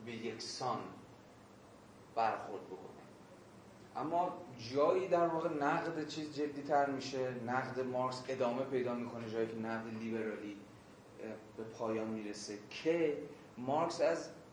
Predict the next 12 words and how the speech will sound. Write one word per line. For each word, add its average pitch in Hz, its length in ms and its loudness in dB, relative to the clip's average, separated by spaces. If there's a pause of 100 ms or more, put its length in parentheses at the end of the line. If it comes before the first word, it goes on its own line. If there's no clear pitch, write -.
(580)
نه - 160 -4
آزادی 135 640 6
سیاسی 117 1080 -2
یا 123 140 4
به 117 100 0
عبارت 107 420 2
بهتر 113 420 -2
نه 160 120 2
فقط 151 600 2
از 127 140 0
آزادی 117 540 -2
سیاسی، 107 580 -6